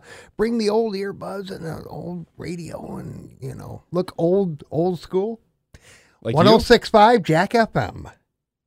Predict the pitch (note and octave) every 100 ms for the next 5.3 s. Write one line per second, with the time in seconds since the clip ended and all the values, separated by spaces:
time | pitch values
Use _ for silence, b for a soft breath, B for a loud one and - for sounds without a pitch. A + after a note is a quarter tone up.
0 | _ - - D3 F#3 F3+ F#3+ - F#3 E3
1 | - - b b b b - D#3+ G3+ A#3+
2 | C#4 C#4+ A3+ G3+ G#3+ A#3+ B3 A3+ A#3+ -
3 | A#3 A#3+ D4 A#3+ C#3 A2+ G#2+ F#3+ A3 C4+
4 | B3 G#3 G#3+ F3 D#3 - C#3+ G#2 - -
5 | - _